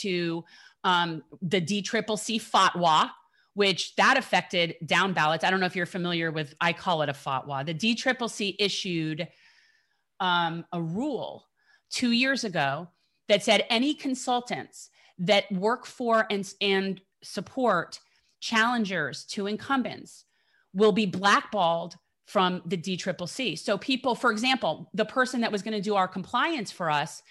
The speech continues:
she couldn't, she was too scared to do it because then she would never get another job doing compliance.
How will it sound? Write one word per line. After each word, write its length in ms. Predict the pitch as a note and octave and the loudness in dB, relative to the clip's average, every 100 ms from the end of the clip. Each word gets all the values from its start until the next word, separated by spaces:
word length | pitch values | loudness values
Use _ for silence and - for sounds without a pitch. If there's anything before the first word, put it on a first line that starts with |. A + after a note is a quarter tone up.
| - - | -20 -14
she 220 | - - | -6 -4
couldn't, 340 | G3 G#3+ F#3+ F#3+ E3 | -2 -2 -4 -6 -12
she 220 | - G#3+ | -8 -6
was 160 | G3 F#3+ | -6 -6
too 140 | F#3+ | -8
scared 320 | - G3 E3 | -2 0 0
to 80 | F3 | -2
do 240 | D#3+ D#4+ | -4 -2
it 120 | D4 - | -2 -2
because 440 | F#3+ G3+ F3+ F3 | -2 2 2 2
then 120 | F#3 | 0
she 160 | F#3 G3+ | 0 -2
would 140 | F#3+ | 0
never 240 | F#3+ F#3 F3+ | 0 0 0
get 160 | F3 | -2
another 300 | F3 E3+ E3 | -2 -4 -4
job 280 | D3+ F3 E3 | -2 -2 0
doing 200 | E3 D3+ | -4 -6
compliance. 800 | D#3 C#3+ G#3 G3+ C#3+ - - - | -6 -4 -2 -2 -4 -14 -20 -20